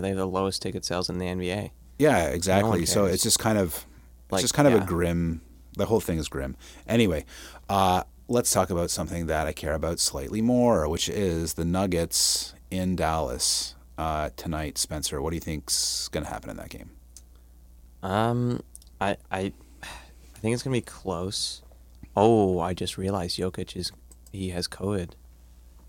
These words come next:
Speaker 2: Oh.
Speaker 1: Okay, so I'm gonna have to reshape my answer here. Um, so I'll actually, I'll take Dallas with
Speaker 2: And
Speaker 1: the
Speaker 2: it
Speaker 1: win.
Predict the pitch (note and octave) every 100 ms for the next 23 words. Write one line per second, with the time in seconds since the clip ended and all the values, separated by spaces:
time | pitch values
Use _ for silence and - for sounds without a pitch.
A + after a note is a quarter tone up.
0 | - G2 F2 D#2 D2+ - F2+ F#2 F#2 E2
1 | F2+ F2+ D#2+ E2+ E2+ - - D#2 F2 -
2 | F2+ E2 F#2 - - - - F2+ F2+ F2
3 | E2+ - - F#2+ F2 F2 F2+ G2+ - G#2+
4 | G2+ G2+ G2 A#2 G2 E2+ E2 F2+ F#2 E2
5 | E2 - - - - - - - - -
6 | G#2 G#2+ G2+ F2+ F2 E2+ F2 E2 F#2